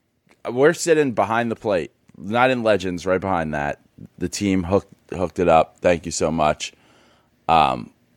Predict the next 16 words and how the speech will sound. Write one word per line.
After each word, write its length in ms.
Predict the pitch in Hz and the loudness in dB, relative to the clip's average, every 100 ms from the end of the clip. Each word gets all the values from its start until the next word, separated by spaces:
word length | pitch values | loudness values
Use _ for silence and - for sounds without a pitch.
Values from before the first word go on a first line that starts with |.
| _ - | _ -4
you 140 | 143 | 2
know, 100 | 101 | 4
we're 80 | 104 | 4
taking 300 | 120 101 92 | 2 0 0
care 180 | 101 92 | 2 2
of 80 | 80 | 2
with 100 | 80 | -2
drinks 280 | 90 82 | -2 -2
and 100 | 80 | -6
stuff 300 | - 80 76 | -4 -2 -2
in 100 | 78 73 | -4 -6
there. 280 | 71 69 - _ _ - | -6 -6 -12 _ _ -6
My 140 | 92 | 0
buddy 220 | 107 101 | 4 4
just 160 | 85 - | 4 -2
goes, 180 | 82 | -6